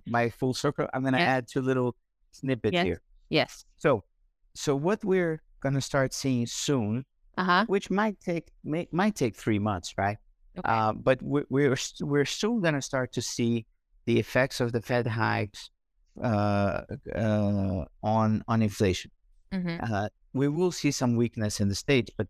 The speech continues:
Speaker 1: they can, they can afford that. And that will start to bring the sy-, the whole global system into more equilibrium. Now, what we have to stop seeing,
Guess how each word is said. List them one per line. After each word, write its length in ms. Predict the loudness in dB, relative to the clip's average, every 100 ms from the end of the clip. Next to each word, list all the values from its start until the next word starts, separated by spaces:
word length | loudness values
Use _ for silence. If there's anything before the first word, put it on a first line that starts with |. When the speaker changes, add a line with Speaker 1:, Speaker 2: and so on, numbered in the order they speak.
| _
Speaker 1:
they 140 | -2
can, 200 | -2 -6 -4
they 100 | -2
can 160 | 0 0
afford 380 | 0 0 2 2
that. 220 | 0 -2 -10 -20 -20 -20 _ -6
And 180 | -4 0
that 300 | 0 0 -2
will 240 | 0 0
start 360 | -2 -2 -2 -2
to 60 | -2
bring 260 | 2 2
the 80 | 0
sy-, 300 | -2 -2 -2
the 80 | -2
whole 300 | -2 0 0
global 560 | 0 0 2 0 -2 -4 _ _
system 560 | -18 -2 -2 0 -2 0 -2
into 240 | 0 2
more 340 | 4 4 2 0
equilibrium. 640 | -2 0 2 2 0 -6 -12 _ _ _ 0
Now, 180 | 0
what 220 | 2 2 2
we 120 | 2
have 280 | 0 -2 -2
to 100 | -8
stop 420 | -4 -2 -2 -2
seeing, 380 | -2 0 0